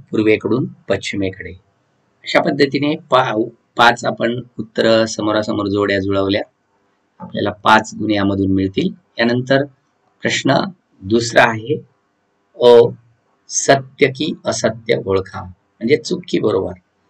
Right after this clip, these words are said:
सत्य असत्य, गुरु हा सर्वात मोठा ग्रह आहे, सत्य आहे की असत्य आहे? बुध ग्रहाला वादळी ग्रह म्हणतात, शुक्र हा सूर्याच्या सर्वात जवळचा ग्रह आहे. एकूण तीन गुणांसाठी हे विचारलेलं आहे,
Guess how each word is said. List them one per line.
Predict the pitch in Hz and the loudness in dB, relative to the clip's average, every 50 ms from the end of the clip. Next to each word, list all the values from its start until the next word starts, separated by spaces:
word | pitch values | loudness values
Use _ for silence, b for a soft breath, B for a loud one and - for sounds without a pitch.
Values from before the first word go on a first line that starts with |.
| _ _ _ | _ _ _
सत्य | - - 151 143 - - 147 | -2 0 0 0 2 4 4
असत्य, | 135 123 127 - - 95 - - - 95 | 4 4 4 0 -8 -10 -12 -6 -6 -6
गुरु | 90 104 131 139 147 | -2 2 4 4 4
हा | 135 139 151 | 4 2 -2
सर्वात | 147 - - 127 127 139 147 147 - _ _ _ _ _ - 120 | -4 -2 -2 0 2 2 0 -2 -4 _ _ _ _ _ -10 -6
मोठा | 117 117 117 120 127 131 127 | -4 -4 -4 -4 -4 -4 -4
ग्रह | 117 107 101 101 101 95 | -2 -2 -2 -2 -2 -2
आहे, | 92 92 92 92 90 - _ _ _ _ _ _ _ _ _ _ _ _ _ | -2 -4 -6 -8 -12 -18 _ _ _ _ _ _ _ _ _ _ _ _ _
सत्य | - - - 123 127 - - 131 | -8 -2 -2 -2 -2 0 2 2
आहे | 127 127 131 135 | 2 2 0 -4
की | 131 - 165 160 | -4 -2 -2 0
असत्य | 139 131 135 139 - - - - 98 | 0 0 -2 -4 -6 -6 -4 -4 -2
आहे? | 95 92 95 92 | -2 -2 -4 -4
बुध | 92 113 135 139 135 139 | -4 -4 -4 0 0 0
ग्रहाला | 131 131 127 123 120 123 123 123 | 0 0 -2 -2 -2 -4 -4 -2
वादळी | 123 123 120 117 110 113 120 117 | 0 0 0 0 0 0 0 0
ग्रह | 113 110 104 104 104 | -2 -4 -4 -4 -6
म्हणतात, | 101 98 95 90 - - - _ _ _ _ _ _ _ _ _ _ _ _ - | -6 -8 -12 -14 -14 -18 -20 _ _ _ _ _ _ _ _ _ _ _ _ -10
शुक्र | - - 131 131 135 135 | -2 -2 0 0 2 0
हा | 135 135 135 | 0 0 -2
सूर्याच्या | - - 135 120 117 120 117 - 135 | -4 -2 0 0 0 0 0 -4 -10
सर्वात | 131 - 131 120 120 123 - - | -10 -8 -4 -2 -2 -2 -2 -4
जवळचा | 117 104 101 104 104 98 - - 107 | -8 -6 -4 -4 -4 -6 -6 -8 -6
ग्रह | 98 98 98 95 92 | -6 -4 -6 -6 -6
आहे. | 90 90 95 - - _ _ _ _ _ _ _ _ - 117 | -10 -14 -16 -18 -20 _ _ _ _ _ _ _ _ -10 -8
एकूण | 117 - 135 127 | -4 -2 -2 -2
तीन | 127 - - _ - 139 139 143 143 | -4 -8 -14 _ -4 -2 -2 -2 0
गुणांसाठी | 139 131 123 120 120 117 117 - 113 - 113 107 107 113 120 117 - - | -2 -4 -4 -4 -4 -6 -6 -8 -8 -6 -4 -4 -4 -4 -6 -8 -12 -8
हे | 107 107 | -6 -6
विचारलेलं | 98 98 98 - 104 98 95 98 95 95 95 | -6 -6 -6 -4 -4 -2 -2 -2 -2 -4 -4
आहे, | 95 92 98 - | -6 -10 -14 -16